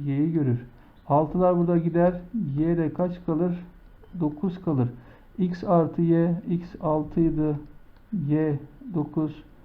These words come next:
Toplamımız da kaç olur? On beş olur. Evet. Benzerlikle ilgili bu videoda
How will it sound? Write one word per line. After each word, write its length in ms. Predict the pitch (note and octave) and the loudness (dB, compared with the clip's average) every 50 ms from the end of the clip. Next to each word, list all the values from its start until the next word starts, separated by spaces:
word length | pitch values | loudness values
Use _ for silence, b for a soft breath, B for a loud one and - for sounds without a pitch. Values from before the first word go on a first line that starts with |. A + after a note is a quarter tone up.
| b b b b b b - - | b b b b b b -18 -8
Toplamımız 640 | - D#3+ D#3 D3 D3+ - D#3+ D#3 D#3+ D#3 D3+ D3 D3 | -4 -2 -2 -2 -2 -4 -4 -4 -4 -4 -4 -2 -2
da 160 | C#3+ C#3 C#3 | -2 -2 -2
kaç 260 | - E3+ D#3+ E3 - | -2 -4 -4 -2 -2
olur? 280 | D3+ C#3+ C#3+ D#3+ E3 E3 - - - - - - | -2 0 0 0 -2 -4 -6 -10 -18 -18 -12 -6
On 400 | E3+ D3+ D3+ D#3 D#3+ D#3 D3 C#3+ | -4 -4 -2 -2 -2 -4 -2 -2
beş 500 | D3 D3 D3 E3 E3+ - - - - - - - - - | 0 0 0 -2 -4 -6 -12 -18 -16 -16 -16 -16 -14 -6
olur. 260 | - C#3+ C3+ B2+ A#2+ A#2+ - - - - - - - B B B B B B B B B - - - | -4 0 0 0 0 -2 -4 -10 -20 -20 -20 -20 -20 B B B B B B B B B -12 -6 -2
Evet. 180 | G3+ F3+ E3 - - - B B B B B B B B B B B B B B B B - - - - - - - | 0 2 0 0 -2 -6 B B B B B B B B B B B B B B B B -20 -20 -20 -20 -6 -2 0
Benzerlikle 720 | F#3+ G3+ G3+ F#3+ G#3 G3+ G3+ G3+ G3+ - F#3+ F#3 E3+ D#3 | 2 4 4 4 2 2 2 2 2 2 4 6 6 6
ilgili 420 | D3 C#3+ D3+ D3 E3+ F#3+ G#3+ G#3 F3+ B B B B B B B B B B B B B B B B B - - - - - - - - - - - - - - - - - - - F#3+ C#3+ D#3+ E3 F3 G3 - - - - - - - - | 6 6 6 6 8 8 8 6 4 B B B B B B B B B B B B B B B B B -20 -20 -20 -20 -20 -20 -20 -20 -20 -20 -20 -20 -20 -20 -20 -20 -16 -12 -10 -8 -8 -8 -8 -10 -10 -12 -16 -20 -20 -20 -20 -12 -6
bu 140 | G#3 F#3+ F#3+ | -2 0 0
videoda 640 | F3+ F3+ D3+ D#3 D3+ D3 C3+ C3+ D3+ E3 F3+ G3 A3 | 0 0 0 2 2 2 2 2 2 2 2 2 0